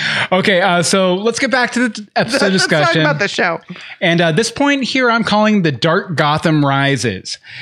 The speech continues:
Speaker 1: Uh, now, as is to be expected in a Bane-centric episode, there are a ton of callbacks to Bane's second big screen appearance in The Dark Knight Rises. Uh, wh-, why they didn't reference his first appearance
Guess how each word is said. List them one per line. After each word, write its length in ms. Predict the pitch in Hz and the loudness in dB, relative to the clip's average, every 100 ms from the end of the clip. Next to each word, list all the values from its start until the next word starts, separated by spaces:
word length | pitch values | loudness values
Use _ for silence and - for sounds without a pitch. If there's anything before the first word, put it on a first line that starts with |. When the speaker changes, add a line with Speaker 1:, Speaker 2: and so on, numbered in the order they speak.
| - - - | -14 -6 0
Speaker 1:
Uh, 100 | 190 | 2
now, 240 | 202 190 254 - | 2 2 -2 -2
as 240 | 214 240 233 | 0 2 0
is 140 | 247 | -2
to 100 | 220 | -2
be 100 | 226 | -2
expected 580 | 220 - - 185 - 202 | -2 -2 0 0 2 0
in 140 | 214 | 2
a 60 | 143 | 0
Bane-centric 760 | 117 143 147 156 - 175 147 156 | 0 0 2 0 0 0 0 0
episode, 540 | 143 160 - 180 160 | 0 0 0 0 2
there 180 | 170 170 | 2 2
are 80 | 165 | 0
a 40 | |
ton 340 | - - 240 285 | -2 -2 2 0
of 140 | 240 | 0
callbacks 560 | - 208 196 185 180 - | 0 2 2 0 0 -2
to 80 | 160 | 0
Bane's 360 | 165 170 160 | 2 2 0
second 540 | - - 202 - 220 180 | 0 0 0 0 0 0
big 200 | 185 156 | 0 0
screen 280 | - 190 | 0 0
appearance 440 | 165 165 160 151 - | 2 2 2 0 0
in 60 | |
The 80 | 139 | 0
Dark 260 | 139 147 - | 2 0 0
Knight 260 | 143 135 | -2 0
Rises. 600 | 147 131 127 117 104 - - - - - - - | 0 0 0 -2 -6 -8 -14 -14 -12 -10 -8 -2
Uh, 220 | 165 160 | 0 2
wh-, 280 | 156 247 220 | 0 0 -2
why 240 | 196 180 190 | 0 0 2
they 120 | 180 | 2
didn't 260 | 170 226 | 2 2
reference 420 | 202 190 202 190 - | 2 2 2 0 0
his 160 | 143 | -2
first 340 | - 165 156 185 | 0 0 0 -2
appearance 440 | - 185 196 | 2 2 2